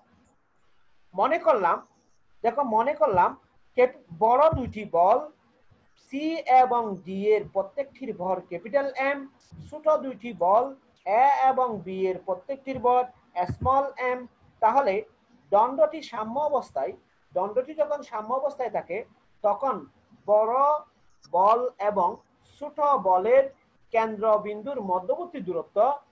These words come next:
অর্থাৎ দেখো, এ থেকে সি এবং বি থেকে ডি, অর্থাৎ এ থেকে এ বল এবং সি বলের মধ্যবর্তী দূরত্ব, বি বল এবং ডি বলের মধ্যবর্তী দূরত্ব পরস্পর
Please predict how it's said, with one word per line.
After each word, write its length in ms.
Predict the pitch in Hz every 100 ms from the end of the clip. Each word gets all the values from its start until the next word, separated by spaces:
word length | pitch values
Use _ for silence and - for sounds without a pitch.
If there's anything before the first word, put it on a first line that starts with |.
| _
অর্থাৎ 500 | 165 190 190 233 214 - _ _ _ - - _ _ _ _ _ - -
দেখো, 380 | - 208 247 208 - _ _ _
এ 220 | 190 220 277
থেকে 260 | 302 311 302
সি 440 | - 247 269 294 _ _ -
এবং 400 | 190 240 214 196 -
বি 220 | 220 311
থেকে 260 | 320 311 269
ডি, 380 | 180 208 262 294 _ _ -
অর্থাৎ 300 | 190 277 277 -
এ 200 | 202 220 -
থেকে 300 | 311 - 277 _ _
এ 320 | 185 220 294 247
বল 300 | 233 226 190
এবং 320 | 196 196 196
সি 300 | 185 - 277
বলের 340 | 302 247 233 208
মধ্যবর্তী 480 | 185 180 214 214 185
দূরত্ব, 500 | 175 175 - 240 262 _ _ _ _
বি 260 | 202 262 294
বল 260 | 277 262 247
এবং 400 | 214 220 226 196 147
ডি 200 | 214 285
বলের 340 | 277 226 220
মধ্যবর্তী 480 | 190 180 190 196 196
দূরত্ব 360 | 170 160 - 196
পরস্পর 540 | 196 151 147 - 165